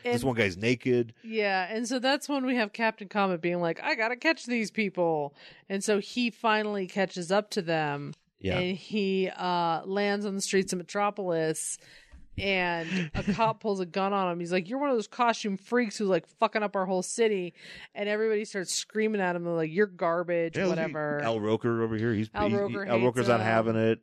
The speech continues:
Speaker 1: Uh,
Speaker 2: This cop's gonna shoot him. And so he has
Speaker 1: I think Abraham Lincoln over here, too.
Speaker 2: Abraham Lincoln also hates him. Uh, but I guess Captain Comet has some sort of, like, power of, like, hypnosis.
Speaker 1: Captain Comet has, so basically Captain Comet's d-, deal is that he is, like,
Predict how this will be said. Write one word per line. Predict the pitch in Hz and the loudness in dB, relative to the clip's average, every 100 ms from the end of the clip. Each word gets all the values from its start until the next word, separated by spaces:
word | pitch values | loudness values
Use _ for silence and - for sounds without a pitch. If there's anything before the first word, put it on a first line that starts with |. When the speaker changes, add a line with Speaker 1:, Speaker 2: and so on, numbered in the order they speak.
| - | -2
Speaker 1:
Uh, | 95 90 87 92 | 0 2 0 -2
Speaker 2:
This | 190 190 | -4 -4
cop's | - 208 190 | 0 2 2
gonna | - 196 | -2 -2
shoot | - - 202 196 | -2 -2 0 2
him. | 196 190 185 - - - | 2 -2 -6 -14 -20 -10
And | 202 | 0
so | 226 | 2
he | 214 - 285 294 | 2 0 -4 0
has | 302 | 2
Speaker 1:
I | 285 | 2
think | 254 | 0
Abraham | 165 147 143 156 139 | 0 0 0 -2 -2
Lincoln | 151 233 107 | -4 -2 0
over | 92 | 0
here, | 87 90 | 0 -2
too. | - - | 0 0
Speaker 2:
Abraham | 233 240 220 | 2 0 0
Lincoln | 214 190 | -2 -4
also | 175 185 185 202 | -2 -2 0 -2
hates | 196 190 190 | 0 -2 -2
him. | 202 190 185 185 190 - - - _ | -2 0 0 -2 -8 -14 -20 -20 _
Uh, | 190 202 190 190 | -2 0 0 -2
but | 214 | -2
I | 220 | 0
guess | 240 294 - - | 0 -4 -6 -12
Captain | - 285 311 302 | -2 0 0 -2
Comet | 294 294 | -2 0
has | 247 226 | 0 -2
some | 226 | -4
sort | 214 220 | -2 0
of, | |
like, | 196 175 | 2 0
power | - 165 180 185 | -2 -2 0 0
of, | |
like, | 165 151 | 0 -4
hypnosis. | - 156 156 135 147 - 185 196 | -2 -4 0 0 0 -2 -2 2
Speaker 1:
Captain | 233 339 | 2 2
Comet | 285 208 180 160 139 | 0 2 4 2 0
has, | 131 139 135 123 | 0 2 2 0
so | 139 | -4
basically | 139 160 175 165 143 | 2 2 0 -6 -2
Captain | 131 117 117 | 2 0 -2
Comet's | 110 98 95 98 - | -2 0 2 0 -2
d-, | 98 92 123 92 | -4 -4 -8 -6
deal | 101 95 92 92 | 0 2 2 0
is | |
that | 95 95 | -2 -4
he | 98 | 0
is, | 98 92 90 | 0 0 0
like, | 92 90 | -4 -4